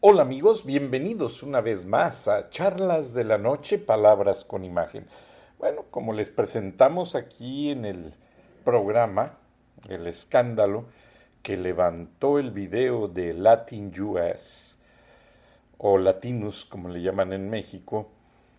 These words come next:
eh, que exhibió la mansión donde vive o vivió por algunos años el hijo del presidente Andrés Manuel López Obrador.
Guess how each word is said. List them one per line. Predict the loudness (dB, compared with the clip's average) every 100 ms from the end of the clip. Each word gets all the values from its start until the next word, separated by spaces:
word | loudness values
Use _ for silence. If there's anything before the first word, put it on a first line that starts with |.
| _ _ _ -6
eh, | -4 -2 -2 -4 -6 -8 -12 _ _ _ _ _
que | -6 -2 -4
exhibió | -6 -12 -12 -6 -2 -2 -4 _ _ _
la | -8 -2 -2
mansión | 0 -4 -6 -12 -8 -6 -8 -14 _ _ _ _ _ _ -20
donde | -8 -8 -8 -8 -6 -6
vive | -8 -12 -8 -4 -2 -2
o | -2
vivió | -6 -14 -8 -2 -2 -2 -8 _ _ _ -8
por | -2
algunos | -2 -2 -8 -8 -6 -4
años | -4 -4 -14 -18 -20 _ _ _ _ _ -10
el | -8 -8
hijo | -10 -10 -8 -6 -8 -14
del | -6 -4 -4
presidente | -6 -6 -6 -10 -8 -10 -12 -12 -12 -4
Andrés | -4 -4 -4 -4 -4
Manuel | -8 -4 -6 -4
López | -8 -8 -12 -10
Obrador. | -2 0 2 0